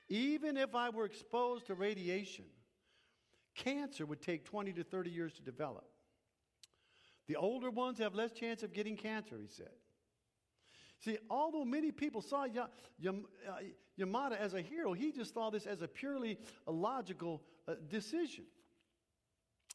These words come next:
But you know what? Essentially, what he was doing is laying down his life for these young people. Yamada and his group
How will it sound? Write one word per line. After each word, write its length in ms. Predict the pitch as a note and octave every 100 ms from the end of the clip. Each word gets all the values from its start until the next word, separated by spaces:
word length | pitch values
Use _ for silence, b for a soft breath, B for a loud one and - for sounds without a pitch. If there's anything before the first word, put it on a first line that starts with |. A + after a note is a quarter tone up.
| -
But 160 | E3
you 80 | A3
know 120 | A#3+
what? 260 | B3+ A#3+ C#4 - - _ _ b b b b
Essentially, 800 | A3 G3+ - E4 D#4 - B2 E3 D#3 _
what 120 | C#4
he 80 | D4
was 160 | C#4+ D3
doing 320 | A#3+ C4+ G#3+
is 120 | F3
laying 380 | D#3+ F#3+ C4+ C4
down 220 | A#3+ A#3
his 180 | F#3 D3+
life 340 | D#3 B3+ C#4 - - - _ b b b b b -
for 140 | B3+
these 240 | B3 C4 G#3
young 180 | C4 F#4+ -
people. 360 | - A#2 - - _ _ _ B B B B B
Yamada 760 | F#3+ A3+ A#3 C#4 D4+ D4+ D#4 D4+
and 140 | G#3+ G3
his 240 | C#4+ E4
group 540 | F#3 A3+ F4 E4+ -